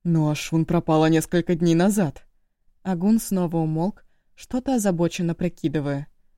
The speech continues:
«Ее все искали, а она пришла к тебе?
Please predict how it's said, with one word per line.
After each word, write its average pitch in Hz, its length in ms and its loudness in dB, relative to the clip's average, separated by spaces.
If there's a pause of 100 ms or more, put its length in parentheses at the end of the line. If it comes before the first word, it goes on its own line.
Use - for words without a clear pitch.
(420)
«Ее 165 300 4
все 160 280 4
искали, 170 440 0
а 151 180 0
она 151 180 2
пришла 151 380 -4
к - 80 -6
тебе? 160 400 -2